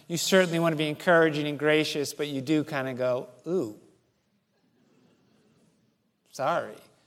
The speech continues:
It's that moment. Peter failed. And there's this incredible contrast going on here.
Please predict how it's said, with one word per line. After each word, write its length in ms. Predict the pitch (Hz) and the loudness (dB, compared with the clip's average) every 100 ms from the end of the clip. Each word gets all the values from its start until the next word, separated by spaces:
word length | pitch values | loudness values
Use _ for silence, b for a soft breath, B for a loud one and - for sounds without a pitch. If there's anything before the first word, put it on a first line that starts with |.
| _ _ _ _ _ _ _ _ | _ _ _ _ _ _ _ _
It's 140 | 135 135 | -14 -12
that 440 | 127 165 156 139 | -6 -4 -4 -8
moment. 480 | 123 117 104 104 - _ _ _ _ _ _ _ _ _ _ _ _ _ | -10 -12 -12 -16 -20 _ _ _ _ _ _ _ _ _ _ _ _ _
Peter 400 | 156 175 180 143 | -4 -2 0 -2
failed. 960 | - - - 147 143 135 117 98 107 - - - _ _ _ _ _ _ _ _ _ _ _ _ _ _ - | -8 -10 -4 -2 0 -2 -4 -8 -14 -20 -20 -20 _ _ _ _ _ _ _ _ _ _ _ _ _ _ -4
And 220 | 156 170 | 0 2
there's 200 | 165 143 | 0 0
this 260 | 165 147 | -2 -2
incredible 1040 | 160 135 - - - 160 180 180 170 147 143 | -4 -6 -10 -12 -2 6 8 8 6 4 0
contrast 1120 | - - - 170 170 165 - 151 135 - - | -2 -10 0 2 2 0 4 4 4 -2 -4
going 380 | 135 151 143 143 | 2 4 4 2
on 300 | 135 139 131 | 2 2 0
here. 540 | 131 135 127 120 123 | -6 -8 -6 -6 -8